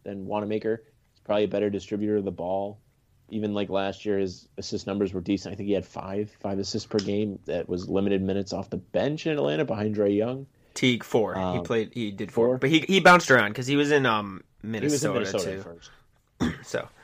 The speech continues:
Speaker 2: it's not exactly a great situation. He, he averaged six while in Minnesota and four while in Atlanta. That's what it
Speaker 1: Yeah,
Speaker 2: was.
Speaker 1: so six, six isn't bad.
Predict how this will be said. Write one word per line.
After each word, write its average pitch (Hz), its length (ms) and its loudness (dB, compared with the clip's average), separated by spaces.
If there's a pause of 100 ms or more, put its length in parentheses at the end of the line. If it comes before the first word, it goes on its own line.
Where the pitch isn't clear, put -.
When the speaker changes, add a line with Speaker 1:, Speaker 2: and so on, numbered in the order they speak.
(380)
Speaker 2:
it's - 100 -12
not 113 180 2
exactly 104 380 -4
a - 20 -8
great 101 200 -6
situation. 104 280 -6
He, 147 160 4
he 175 180 6
averaged 170 300 6
six 151 300 4
while 131 180 4
in 123 100 4
Minnesota 110 500 2
and 98 140 -6
four 104 420 0
while 98 200 -2
in 92 100 -8
Atlanta. 62 440 -10 (560)
That's 101 180 -4
what - 100 -8
it - 60 -6
Speaker 1:
Yeah, - 140 0
Speaker 2:
was. - 100 -10
Speaker 1:
so 127 160 -10
six, - 500 -6
six - 240 -20
isn't 359 220 -12
bad. 403 400 -6